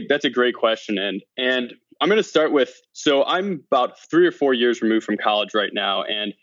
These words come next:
as everyone knows, is when, when you go to college, you have basically total freedom of what you do with your schedule, right? You go to, you go to, you go to class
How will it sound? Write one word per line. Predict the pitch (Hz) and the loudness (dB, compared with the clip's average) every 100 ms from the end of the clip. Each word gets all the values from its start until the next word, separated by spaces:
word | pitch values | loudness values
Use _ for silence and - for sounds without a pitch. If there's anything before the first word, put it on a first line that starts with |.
| _ _ | _ _
as | 135 165 | 0 2
everyone | 185 170 | 2 2
knows, | 127 123 117 | 4 2 0
is | 107 | 0
when, | 127 160 | 0 0
when | 131 | 0
you | 131 | 2
go | 123 175 | 2 2
to | |
college, | 170 - 117 104 101 | 0 0 0 0 -2
you | 120 | -2
have | 117 120 107 _ _ | 0 -2 -2 _ _
basically | - 147 123 | -2 0 -2
total | - 123 113 | 0 2 2
freedom | - 110 104 101 | 2 0 2 0
of | 95 | 0
what | 110 - | 0 0
you | 104 | -2
do | 104 | -2
with | 98 | -2
your | 101 | -2
schedule, | - 95 95 | -2 -2 -2
right? | 92 - | -2 0
You | 117 117 | 0 2
go | 135 | 4
to, | 147 135 - - - - _ _ | 4 2 0 -8 -20 -20 _ _
you | - 170 | 2 2
go | |
to, | 170 160 | 2 2
you | 143 | 4
go | 156 | 4
to | |
class | - 135 131 - | 2 2 2 -2